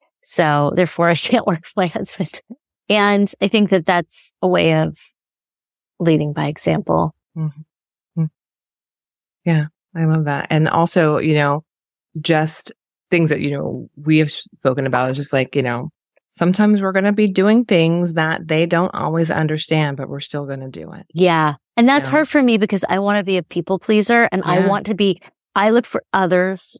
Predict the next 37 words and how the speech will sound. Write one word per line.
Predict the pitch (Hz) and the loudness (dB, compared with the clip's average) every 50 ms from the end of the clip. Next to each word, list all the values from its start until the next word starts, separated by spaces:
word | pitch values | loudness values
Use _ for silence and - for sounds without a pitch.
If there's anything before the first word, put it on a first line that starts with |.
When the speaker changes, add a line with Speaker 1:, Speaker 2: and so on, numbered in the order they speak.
| _ - | _ -10
Speaker 1:
to | - - - 190 175 165 165 160 156 - | -6 0 2 2 4 4 4 2 0 0
reflect | 214 196 - 277 269 - - | -2 0 2 0 0 2 0
approval | 185 - - - 220 175 165 196 214 226 - | -2 -2 0 2 2 4 4 2 2 0 -2
so | - - - 226 196 | -6 -2 0 2 2
that | 175 180 - | 2 0 0
I | - 180 180 | 0 0 0
feel | 165 - - 185 185 | 0 -2 -2 -2 0
like, | 180 175 - - - | 0 -2 -2 -2 -2
okay, | 202 190 - 190 | -2 0 0 2
that | 170 185 180 - 185 | 2 2 0 0 0
loop | 175 170 170 - | -2 -2 -2 -2
has | 196 165 - | -4 -6 -4
been | 185 175 170 | -4 -6 -6
closed. | - - 254 220 180 165 - | -2 2 2 2 2 2 0
Like, | 175 165 - - | -2 -2 -2 -2
I | 190 185 190 | 0 0 0
did | 190 202 214 180 190 | 0 0 -2 0 0
this. | 196 175 - 165 - - | 0 0 0 -2 0 2
They | 202 196 196 | 2 2 2
think | - - 202 170 - | 2 0 0 2 0
it's | 180 156 - | -2 0 0
right | 175 185 170 170 - | 0 0 0 0 0
that | 180 170 | 0 0
I | 165 165 156 | 2 0 0
did | - 170 165 160 | 0 -2 0 0
this. | 170 165 151 - | 0 -2 -2 0
Therefore, | - 175 165 - - 185 175 | 0 0 0 2 2 2 4
now | 170 165 165 165 | 4 4 2 2
I | 165 165 | 2 0
can | 160 - 160 151 | -2 -4 -8 -8
think | - - 165 143 - | -6 -6 -6 -4 -4
that | 160 165 | -6 -6
it's | - - - - | -6 -8 -6 -4
right. | 185 151 151 - - _ _ _ _ _ _ _ _ - | -4 -4 -4 -6 -10 _ _ _ _ _ _ _ _ 0
And | 196 196 - | 0 0 0
so | - - - 208 185 180 | 0 0 2 2 2 4
now | 180 180 175 170 165 165 160 160 160 170 - - | 4 4 4 4 4 4 2 2 2 0 -2 -6